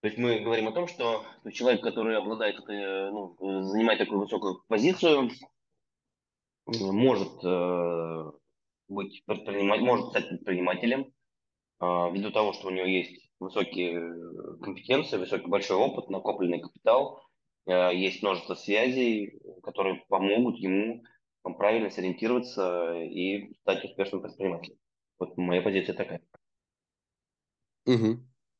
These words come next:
Speaker 2: Мгм, мгм. Д-, давайте тогда, может быть, попробуем проаргументировать.
Speaker 1: Да.
Speaker 2: Ва-, ваши доводы. Любопытно послушать, да.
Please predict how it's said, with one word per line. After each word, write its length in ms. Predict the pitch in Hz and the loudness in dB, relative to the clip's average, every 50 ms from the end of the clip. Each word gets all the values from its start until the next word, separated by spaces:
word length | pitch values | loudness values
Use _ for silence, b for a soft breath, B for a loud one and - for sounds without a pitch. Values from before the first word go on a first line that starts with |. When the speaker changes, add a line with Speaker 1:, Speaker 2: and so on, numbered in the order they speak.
| _ _ _ _ - | _ _ _ _ -4
Speaker 2:
Мгм, 340 | 98 95 113 120 117 - _ | 0 0 0 -2 -2 -6 _
мгм. 260 | - 101 104 107 107 - _ _ B B B B B B B B B _ - | -2 0 0 0 -2 -4 _ _ B B B B B B B B B _ 6
Д-, 220 | 117 117 107 110 | 6 6 8 8
давайте 260 | 107 127 131 147 135 127 | 6 6 6 6 4 4
тогда, 200 | 151 131 127 127 | 2 4 4 6
может 200 | 127 127 113 120 | 6 6 4 4
быть, 100 | 110 - | 2 4
попробуем 580 | - 120 117 107 - - 117 120 117 113 104 | 4 4 4 4 2 -2 -2 0 0 -2 -2
проаргументировать. 880 | - 104 110 107 101 104 113 113 113 - - 147 104 80 69 - - _ _ _ _ _ _ _ _ _ _ _ _ _ _ _ _ _ _ _ _ _ | -2 -2 -2 -2 -2 -2 -4 -4 -2 -2 -2 -4 -4 -4 -6 -10 -14 _ _ _ _ _ _ _ _ _ _ _ _ _ _ _ _ _ _ _ _ _
Speaker 1:
Да. 240 | - 110 113 127 139 | 0 2 4 4 4
Speaker 2:
Ва-, 200 | 143 120 110 101 | 4 2 0 0
ваши 240 | 104 107 113 - - | -4 -6 -6 -6 -6
доводы. 420 | 110 113 120 101 90 - - - - _ - _ _ _ _ _ _ _ _ | -2 0 0 0 0 -4 -10 -16 -20 _ -20 _ _ _ _ _ _ _ _
Любопытно 540 | - 101 101 104 104 104 - 107 85 90 82 | -6 -2 0 0 0 0 0 -2 -4 -2 -4
послушать, 480 | - 95 - - 92 - - - - - | -4 -4 -4 -4 -2 -2 -4 -4 -4 -6
да. 240 | 90 87 82 82 | -4 -4 -4 -4